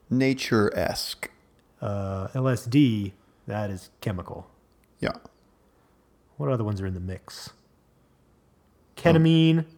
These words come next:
Speaker 2: That's a horse tranquilizer, <laughs> as I recall.
Speaker 1: Uh, kratom.
Speaker 2: Oh, God. Yep.
Speaker 1: Natural.
Speaker 2: <laughs> Natural. Highly natural.
Speaker 1: Kava kava or whatever.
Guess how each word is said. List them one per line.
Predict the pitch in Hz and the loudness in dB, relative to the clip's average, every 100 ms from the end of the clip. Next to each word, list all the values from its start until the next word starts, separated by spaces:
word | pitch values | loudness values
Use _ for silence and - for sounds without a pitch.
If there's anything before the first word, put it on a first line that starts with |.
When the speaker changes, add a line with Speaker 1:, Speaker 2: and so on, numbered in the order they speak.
| _ | _
Speaker 2:
That's | 127 - | -8 -8
a | - | 0
horse | 143 - | 0 0
tranquilizer, | - 101 - 113 147 139 143 | -4 -8 -8 -2 -2 0 0
<laughs> | |
as | 151 | 2
I | 139 | 2
recall. | 139 - 143 - 107 | 0 0 0 2 4
Speaker 1:
Uh, | 98 - | 2 2
kratom. | - - 120 147 117 165 - - _ _ - 143 | -2 2 4 4 4 0 -8 -20 _ _ -12 -8
Speaker 2:
Oh, | 123 - | -8 -8
God. | - 92 92 - | -10 -8 -6 0
Yep. | 120 | 2
Speaker 1:
Natural. | 92 90 - 95 - - - | 2 0 0 0 -2 -12 -20
Speaker 2:
<laughs> | _ - | _ -2
Natural. | 196 - 240 - 190 233 247 - _ - - - - | 0 2 0 0 -2 -2 -4 -14 _ -20 -20 -6 6
Highly | 160 185 | 8 8
natural. | 127 113 - 101 | 6 4 0 -4
Speaker 1:
Kava | - 113 107 | 4 4 6
kava | - 107 120 139 - | 2 2 0 -4 -4
or | 87 | -2
whatever. | 87 101 117 | -2 -2 -4